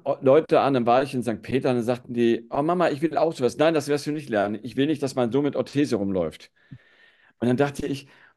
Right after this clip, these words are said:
"Oh Mann, Scheiße, ich hab wieder einen, wieder einen verloren", weil die Mutter sagt, "Nein, will ich nicht. Ich will nicht, dass du dich verletzt. Ich will nicht, dass du da,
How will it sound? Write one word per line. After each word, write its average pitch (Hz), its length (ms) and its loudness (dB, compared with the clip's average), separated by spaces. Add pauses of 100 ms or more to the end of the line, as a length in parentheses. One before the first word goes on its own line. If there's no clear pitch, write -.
(100)
"Oh 135 220 2
Mann, 135 540 0 (480)
Scheiße, 104 640 0
ich 110 140 -10
hab 117 120 -2
wieder 151 180 4
einen, 107 140 0
wieder 123 600 0
einen 131 160 0
verloren", 127 400 0
weil 117 120 2
die 117 80 -2
Mutter 131 260 -2
sagt, 120 240 -6
"Nein, 120 180 0
will 143 160 -2
ich 107 140 -6
nicht. 95 140 -4
Ich 95 180 -12
will 131 140 4
nicht, 139 240 0 (180)
dass 123 200 0
du 139 80 -2
dich 123 160 -4
verletzt. 120 360 2
Ich 95 120 -10
will 123 140 4
nicht, 135 200 0
dass 113 140 -6
du 120 180 0 (480)
da, 117 340 2